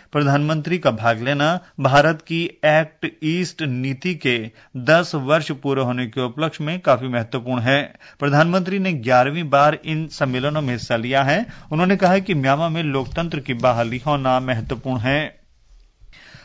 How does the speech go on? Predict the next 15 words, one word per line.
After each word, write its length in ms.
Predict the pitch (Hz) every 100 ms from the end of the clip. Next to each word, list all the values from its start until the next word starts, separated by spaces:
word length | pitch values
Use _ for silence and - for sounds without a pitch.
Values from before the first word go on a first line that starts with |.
| -
रक्षा 280 | 165 - 220
मंत्री 260 | 226 247
राजनाथ 340 | 233 180 170 185
सिंह 260 | - 214
ने 80 | 208
तैयारियों 720 | 208 165 139 147 156 170 202
और 160 | - 165
क्षमताओं 600 | - 147 139 160 175 190
का 320 | 165 165 175
उच्च 500 | 175 - 185 185 -
मानक 320 | 156 147 156
बनाए 200 | 147 139
रखने 280 | 127 117 123
के 140 | 110 131
लिए 460 | 135 131 160 185